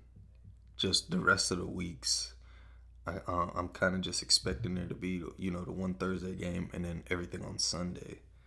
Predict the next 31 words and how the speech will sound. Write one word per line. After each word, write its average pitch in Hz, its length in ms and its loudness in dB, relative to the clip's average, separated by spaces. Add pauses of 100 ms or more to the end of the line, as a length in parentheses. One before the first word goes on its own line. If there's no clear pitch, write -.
(720)
It's 104 160 6
just - 180 8
a 101 40 10
weird 90 380 6
vibe. 90 420 8 (240)
I 98 80 -2
don't 101 140 4
know 95 100 4
if 92 140 -2
I 98 80 0
have 92 260 -2
an 85 140 -6
actual, 87 520 -4 (140)
like, 98 260 -10 (1160)
list 95 500 10
of 85 160 2
reasons 90 600 2
or 90 400 0
any 92 140 2
good 90 300 2
reasons, 87 460 -4
honestly, 87 600 -2 (360)
whether 87 340 -4
or 87 60 -6
not 87 220 -4
I'd 87 160 -6
like 90 200 -6 (280)
Saturday 87 480 0
night 90 340 -4
football 85 560 -6
or - 160 -10